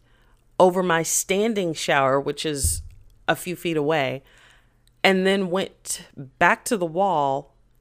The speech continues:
and then it disappeared. And it had this loud, like, woof. <laughs>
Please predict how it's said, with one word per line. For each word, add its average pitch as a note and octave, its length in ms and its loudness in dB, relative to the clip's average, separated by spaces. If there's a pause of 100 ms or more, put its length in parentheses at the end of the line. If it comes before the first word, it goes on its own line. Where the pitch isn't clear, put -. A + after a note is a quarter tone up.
(100)
and F3 180 4
then E3+ 140 0
it D3 100 -2
disappeared. D3 760 -6 (380)
And F#3 160 0
it F3 280 -2
had F#3+ 220 -2
this F3+ 220 -4
loud, E3 360 0
like, C#3+ 180 -4 (340)
woof. F3 640 6 (580)
<laughs> G#3+ 100 -2